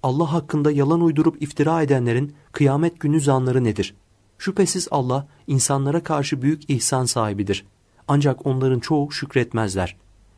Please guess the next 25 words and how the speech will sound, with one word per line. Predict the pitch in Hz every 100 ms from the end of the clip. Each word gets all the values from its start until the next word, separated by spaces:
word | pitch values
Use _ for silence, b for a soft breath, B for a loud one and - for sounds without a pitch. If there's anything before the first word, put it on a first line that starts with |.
| -
Yunus | 139 165
suresi | - 135 127 -
altmış. | 131 - 110 - - _ _ _ _ _
Küçük, | - 143 165 - _
büyük, | 131 127 143 b b
infak | 147 147 170 175 180
ettikleri | 175 - - 170 147
her | 175 180
nafaka | 165 151 139 160 B B B
ve | 160
Allah | 131 127 165 160
yolunda | 175 156 165
açtıkları | 147 - 147 147 135
her | 127 160
vadi, | 139 107 117 156 B B B
mutlaka | 180 180 170 170 -
Allah'ın | 147 143 160 180
yaptıklarının | 165 165 160 160 147 147 170 B B 139
daha | 165
güzeliyle | 165 147 156 175 180
onlara | 151 143 147 156
karşılığını | 156 143 135 139 139 127
vermesi | 120 120 120 -
için | 147 - 147 B _
bunlar | 127 117 135